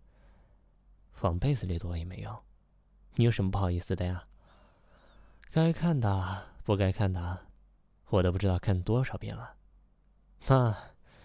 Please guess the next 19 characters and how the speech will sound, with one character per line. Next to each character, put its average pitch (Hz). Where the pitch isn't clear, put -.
你 147
这 151
样 165
容 135
易 147
脸 117
红 117
的 131
小 104
毛 92
病， 110
我 98
也 95
不 87
讨 -
厌 113
就 101
是 -
了。 -